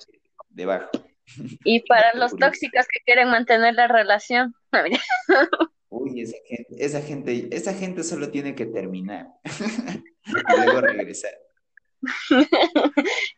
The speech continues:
Speaker 2: Y regresar al día siguiente, sí.
Speaker 1: Obvio, claro, o sea, creo que eso les mantiene vivos, ¿no? Emocionados, dicen, "Puta, ayer me
Speaker 2: Mantiene
Speaker 1: peleé, hoy me reconcilio,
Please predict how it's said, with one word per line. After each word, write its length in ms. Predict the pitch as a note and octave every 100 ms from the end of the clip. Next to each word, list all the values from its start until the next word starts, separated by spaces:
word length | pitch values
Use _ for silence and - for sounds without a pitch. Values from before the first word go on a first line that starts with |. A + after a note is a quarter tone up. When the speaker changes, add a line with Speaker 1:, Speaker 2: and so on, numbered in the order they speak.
| _
Speaker 2:
Y 80 | C4+
regresar 460 | C4+ B3 A#3+ C#4 B3+
al 120 | A#3+
día 140 | A3+ -
siguiente, 440 | G3+ G3 F3+ -
sí. 320 | - G#3 C4+ - G4+ G4+ - - _ _ _ -
Speaker 1:
Obvio, 500 | G#2+ G#2+ G2 G2 - F#2
claro, 380 | G2+ F#2+ -
o 40 | -
sea, 200 | - - - - _ _ _
creo 200 | A2 A2+
que 100 | A2+
eso 140 | A#2
les 180 | G#2 F#2+
mantiene 540 | F#2 F2+ G2 G#2 F#2+
vivos, 420 | F#2 G2+ G2 C2 -
¿no? 120 | - F2
Emocionados, 840 | F2 F2 - F2+ E2+ F#2 G2 G2 F#2+
dicen, 180 | - - G2 F#2 - -
"Puta, 280 | A2+ A2+
ayer 240 | F2+ E2+ A3
me 80 | A3
Speaker 2:
Mantiene 340 | G#3+ A#3 A#3+
Speaker 1:
peleé, 380 | A#3+ A3+ F#3+ F3 - _
hoy 140 | - G2
me 120 | G#2
reconcilio, 880 | F#2+ F#2+ F2 F2 G2+ F#2 - - _